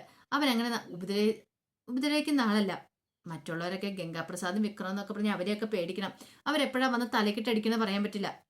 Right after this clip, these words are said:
പക്ഷേ മനോഹർ അങ്ങനെയല്ല. അവൻ അങ്ങനെ ആരെയും ഉപദ്രവിക്കില്ല. ഇങ്ങനെ ഈ പെണ്ണുങ്ങളെ പിന്നാലെ നടക്കുന്നതല്ലാതെ വേറെ ദ്രോഹവും ചെയ്യത്തില്ല. ആ കാര്യത്തിൽ അവന് ഇച്ചിരി പേടിയുണ്ടെന്ന് തോന്നേ. അവന് അടി ഇടി എന്നൊക്കെ പറഞ്ഞ് മുട്ട് കൂട്ടി ഇറക്കുന്ന ഒരു സ്വഭാവക്കാരനാ."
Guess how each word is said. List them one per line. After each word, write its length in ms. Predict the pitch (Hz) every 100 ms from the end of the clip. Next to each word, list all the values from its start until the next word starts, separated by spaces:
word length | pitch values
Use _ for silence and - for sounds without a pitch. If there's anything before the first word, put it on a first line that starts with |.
| _
പക്ഷേ 260 | - 156 190
മനോഹർ 420 | 190 170 160 196
അങ്ങനെയല്ല. 380 | 220 208 214 190 - - _ _ _ -
അവൻ 160 | 254
അങ്ങനെ 220 | 233 240 233
ആരെയും 280 | 202 226 214
ഉപദ്രവിക്കില്ല. 540 | 175 196 208 214 180 - _ _ -
ഇങ്ങനെ 200 | 175 180
ഈ 60 | 190
പെണ്ണുങ്ങളെ 420 | 175 170 170 202
പിന്നാലെ 340 | 214 185 180 208
നടക്കുന്നതല്ലാതെ 680 | 185 185 202 202 190 202 208 -
വേറെ 220 | 254 269
ദ്രോഹവും 440 | 247 214 190 233 220
ചെയ്യത്തില്ല. 340 | 202 190 190 165 - _ _
ആ 100 | - 156
കാര്യത്തിൽ 380 | - 180 180 202
അവന് 140 | 190
ഇച്ചിരി 180 | 202 214
പേടിയുണ്ടെന്ന് 640 | 214 175 180 214 208 220 196
തോന്നേ. 180 | 185 - _ _ _ _ _ _ _ _ _ _ _ _ _ -
അവന് 240 | 294 285 - - _
അടി 180 | 190 185 233
ഇടി 160 | 220
എന്നൊക്കെ 260 | 226 220 226
പറഞ്ഞ് 240 | 220 226
മുട്ട് 280 | 226 - 220
കൂട്ടി 280 | 214 190 226
ഇറക്കുന്ന 340 | 208 202 214
ഒരു 100 | 220 214
സ്വഭാവക്കാരനാ." 720 | 175 180 180 214 202 208